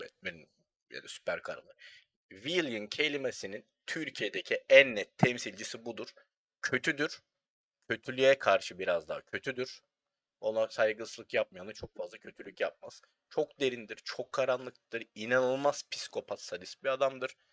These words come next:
Kendi işkence mahzenleri vardır. Evinin, malikanesinin bodrumunda tek takılır. Binlerce koruma, takım elbiseler, öyleyiz, böyle saçları kazıttık filan, böyle bir şey sürüsüyle gezmez. Kendine güvenir. Hep eldiven takar öldürdüğü kimse belli olmasın diye.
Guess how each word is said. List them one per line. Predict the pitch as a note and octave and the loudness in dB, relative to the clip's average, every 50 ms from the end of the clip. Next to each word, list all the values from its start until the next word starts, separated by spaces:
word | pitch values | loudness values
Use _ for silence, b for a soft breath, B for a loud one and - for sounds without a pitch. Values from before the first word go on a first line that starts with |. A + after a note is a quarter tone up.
| _ _ - - | _ _ -10 -6
Kendi | - A#2+ A2+ A2+ - | -6 -6 -6 -6 -8
işkence | - - - - A2 G#2 G#2 G2+ G#2+ | -8 -6 -2 0 0 0 0 -2 -6
mahzenleri | G2+ G2+ G2+ G2 - - A#2 A2+ A#2+ B2 C3 C3+ | -6 -6 -8 -10 -8 -8 -8 -8 -6 -6 -2 0
vardır. | C#3 C3+ C3 B2+ C3 C3 - - | 2 2 2 0 -2 -6 -10 -8
Evinin, | - A2+ A2 A2 G#2 G2 G#2 G2 F2+ - _ _ _ | -8 -6 -4 -4 -6 -6 -10 -14 -16 -18 _ _ _
malikanesinin | A#2 G#2+ G#2 G2+ G2+ G2 - - G2+ F#2+ F#2 F2+ - - F2 E2+ E2 E2 | -6 -4 -2 -2 -2 -4 -4 -6 -6 -6 -6 -10 -12 -12 -14 -16 -12 -4
bodrumunda | F#2 G#2+ A#2 A#2+ B2+ C3+ C3+ C3 C3 B2+ B2+ B2 A#2 - | -2 -2 -2 0 -2 -2 -2 -2 0 4 4 4 4 4
tek | - A#2+ A2+ - _ | 4 2 2 2 _
takılır. | D3 C3+ - C3+ B2 B2+ A#2+ G#2 | -4 -4 -2 -4 -4 -4 -4 -6
Binlerce | G2 A2+ A#2+ A#2+ B2 A#2+ A#2 A2+ A2 | -8 -10 -4 0 2 2 2 0 -4
koruma, | - - A#2 A#2 A#2+ A2+ G#2+ G#2+ - | -8 -4 -4 -4 -4 -2 -4 -4 -4
takım | A2 - - B2 A2 | -6 -10 -10 -10 -10
elbiseler, | A2 A2 A#2 - A#2 A2 G#2 G2+ - | -10 -10 -12 -16 -8 -8 -8 -6 -4
öyleyiz, | A#2 A#2+ A#2 A#2 A2+ A2+ A2+ G#2+ - | -4 -4 -4 -4 -6 -8 -10 -10 -4
böyle | A2+ B2+ B2+ A2+ | -2 -2 -2 -2
saçları | G2+ - - - - - G#2 A2+ - | -6 -12 -14 -14 -14 -14 -14 -12 -8
kazıttık | - B2 A2+ A#2 - _ - B2+ - | -6 -6 -6 -8 -10 _ -14 -14 -8
filan, | A#2+ A#2 A#2+ B2 A#2+ | -6 -6 -4 -4 -4
böyle | A#2 A2+ A#2 | -6 -6 -6
bir | A#2+ - B B B B B B B B - | -8 -12 B B B B B B B B -6
şey | - - - | -6 -6 -4
sürüsüyle | - - - B2 B2 - - G#2+ G#2+ | -6 -8 -8 -8 -10 -10 -6 -6 -4
gezmez. | A2+ B2 C#3+ C#3 C3+ B2+ A#2+ A#2 B2+ - - - _ _ - | 4 6 8 8 8 4 0 -4 -4 -4 -8 -16 _ _ 0
Kendine | - C#3 C#3 D3 D3 C#3+ C#3 | 2 2 4 4 4 4 4
güvenir. | C#3 C3+ D3+ C#3 C#3+ C3+ B2+ C3 - - | 4 6 8 8 8 8 6 2 2 2
Hep | D#3 - - | 2 4 8
eldiven | C#3 C#3 C3+ C3 C#3 C#3 C#3+ C#3+ C#3+ | 8 8 10 10 8 8 8 8 8
takar | - C3 - - G#2+ - | 4 2 4 6 4 4
öldürdüğü | - B2 A#2 A#2 A2+ A#2 A2+ A2 A2 A2 | 4 2 0 0 -2 -6 -8 -8 -8 -10
kimse | - - A2+ - - A2+ G2+ G2 | -10 -10 -12 -8 -8 -8 -2 0
belli | A#2+ C#3 C#3 D3 | 0 2 4 4
olmasın | D3 C#3+ C#3 C#3 C3 - - C3+ C3 | 2 2 2 -2 -6 -6 -10 -8 -4
diye. | C3 C3+ C#3+ | -2 -2 -2